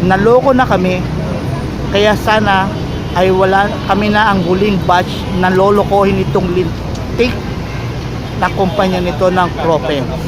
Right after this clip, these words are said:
Yan. Tingnan nyo kung gaano karami ang mga biktima. At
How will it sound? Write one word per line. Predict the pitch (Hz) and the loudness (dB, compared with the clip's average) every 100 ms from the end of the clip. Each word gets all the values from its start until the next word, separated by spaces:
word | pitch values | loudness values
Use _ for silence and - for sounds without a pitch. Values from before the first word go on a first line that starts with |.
| - - - - - - - 143 - - - - - - - | -8 -8 -6 -6 -6 -6 -6 -6 -6 -4 -4 -6 -6 -6 -2
Yan. | 196 190 - - - - - - - - - - 214 196 - - - 185 180 - - - - - - - - - - - - - - - - | -2 -2 -2 -4 -4 -4 -6 -6 -6 -6 -6 -6 -8 -6 -8 -8 -6 -6 -6 -6 -6 -6 -6 -6 -6 -6 -6 -6 -6 -6 -6 -4 -4 -4 -4
Tingnan | 202 202 202 | -2 0 0
nyo | 214 | 0
kung | 180 | 2
gaano | 185 190 196 | 2 2 0
karami | 180 190 240 240 | 2 2 2 0
ang | 233 202 | 0 -2
mga | 185 180 | -2 -2
biktima. | 160 165 147 143 - - - - | -2 -2 -4 -4 -4 -4 -4 -4
At | 180 | -2